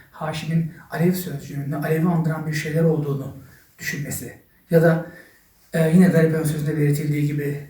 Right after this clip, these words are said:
e, Guillaume Apollinaire kayigramları yani desen şiirleri. İşte diyelim ki Yağmur'dan bahsediyorsunuz.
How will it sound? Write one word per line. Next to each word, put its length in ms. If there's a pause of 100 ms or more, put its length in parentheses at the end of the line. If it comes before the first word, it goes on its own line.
(140)
e, 560
Guillaume 340
Apollinaire 480 (280)
kayigramları 680 (480)
yani 480 (200)
desen 320
şiirleri. 480 (220)
İşte 240
diyelim 220
ki 100
Yağmur'dan 500
bahsediyorsunuz. 720